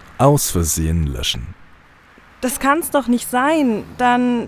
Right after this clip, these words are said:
Speaker 2: dann
Speaker 1: Dann wirst du eben gesperrt. Selbst schuld. Du hast interne Infos ausgeplaudert. Und wenn du zur Presse gehst, wer zahlt dann deine Miete? Damit machst du nur unsere Jobs kaputt.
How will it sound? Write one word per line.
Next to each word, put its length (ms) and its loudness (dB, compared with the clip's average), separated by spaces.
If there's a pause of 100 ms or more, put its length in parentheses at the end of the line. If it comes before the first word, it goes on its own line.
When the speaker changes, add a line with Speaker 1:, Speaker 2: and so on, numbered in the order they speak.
Speaker 2:
dann 480 2
Speaker 1:
Dann 220 6
wirst 180 4
du 60 0
eben 200 0
gesperrt. 600 -4 (400)
Selbst 480 0
schuld. 420 0 (320)
Du 180 0
hast 180 -2
interne 400 4
Infos 340 4
ausgeplaudert. 760 -2 (540)
Und 140 2
wenn 100 4
du 80 2
zur 120 0
Presse 360 0
gehst, 420 -4 (280)
wer 280 -2
zahlt 320 0
dann 100 2
deine 200 2
Miete? 420 0 (540)
Damit 240 0
machst 360 -2
du 140 8
nur 240 8
unsere 400 2
Jobs 300 2
kaputt. 400 0